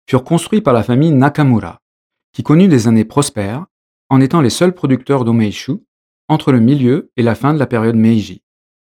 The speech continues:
dix-huit cent soixante-huit, mille neuf cent douze. La propriété de la résidence revint ensuite à la famille Ota, qui possédait une agence maritime.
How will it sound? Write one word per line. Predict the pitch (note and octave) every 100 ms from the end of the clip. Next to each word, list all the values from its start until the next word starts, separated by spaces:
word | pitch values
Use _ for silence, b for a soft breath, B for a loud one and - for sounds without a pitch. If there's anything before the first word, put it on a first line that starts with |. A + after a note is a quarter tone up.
| _ -
dix-huit | C3+ C3
cent | C3+
soixante-huit, | B2 - F#2+ - C#3+ _ _ _ -
mille | A#2+
neuf | B2
cent | B2 A2
douze. | - _ _ _ _ _ _ _ _ -
La | G#2+
propriété | - C#3+ F3+ F3+ G#3+
de | D3+
la | A2
résidence | G#2+ B2 C#3+ C#3
revint | A2 G#2+ A2+ A2+
ensuite | B2+ - F3+
à | A2
la | G2+
famille | G#2 F#2 F2+ -
Ota, | A#2+ G#2 F#2 - _ _ _ _
qui | -
possédait | B2+ D#3 E3+ F3+
une | C3+ A2+
agence | A2 C3 A#2
maritime. | G2+ F#2+ -